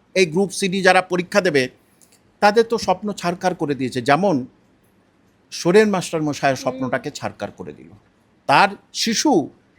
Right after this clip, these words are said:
Speaker 1: ছোট্ট শিশু দাঁড়িয়ে দাঁড়িয়ে দেখলো তার বাবাকে পুলিশ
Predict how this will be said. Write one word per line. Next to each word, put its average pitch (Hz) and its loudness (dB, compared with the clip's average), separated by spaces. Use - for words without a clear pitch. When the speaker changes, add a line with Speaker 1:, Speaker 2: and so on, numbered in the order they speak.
Speaker 1:
ছোট্ট 233 4
শিশু - -2
দাঁড়িয়ে 214 4
দাঁড়িয়ে 247 4
দেখলো 208 4
তার 196 4
বাবাকে 170 4
পুলিশ 233 0